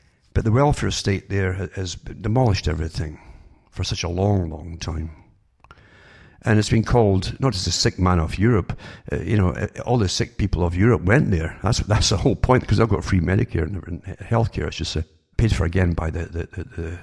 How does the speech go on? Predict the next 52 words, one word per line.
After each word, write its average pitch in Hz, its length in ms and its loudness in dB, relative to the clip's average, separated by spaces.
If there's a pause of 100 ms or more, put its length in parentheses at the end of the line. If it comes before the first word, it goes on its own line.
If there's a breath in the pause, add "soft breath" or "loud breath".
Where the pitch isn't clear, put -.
the - 80 -4
poor, - 280 4
<laughs> - 800 -6
the - 80 -10
taxpayers 85 640 -4
of 82 80 2
Britain. 92 300 4
<laughs> - 60 -8 (2250 loud breath)
It - 80 4
says 127 240 0
now 123 240 4
they've 98 100 4
got - 140 0
patients 107 380 2
dying 95 280 2
in 87 60 2
the 85 60 0
hospital 92 400 -2
corridors, 90 580 -2
and 87 80 0
they 90 40 2
show - 140 -2
you 87 120 2
pictures - 440 -2
of 80 80 -4
them 85 140 -4
just 85 180 -6
on 85 160 -2
the 78 80 -2
floor 90 220 0
and 90 140 0
so - 140 0
on, 87 100 0 (680)
'cause - 200 -2
they're 90 180 0
overloaded 87 720 2
with 85 120 0
everything. 85 300 0
There's 85 140 -2
massive 101 360 0
cutbacks - 500 -4
for - 80 -4
years, 104 500 2 (460 loud breath)
but 104 100 4
also 101 200 2
of 82 120 0
the 87 80 -2
flu 104 260 2
coming 85 280 -2
in 82 100 -2
as 80 160 -6
well. 87 300 -2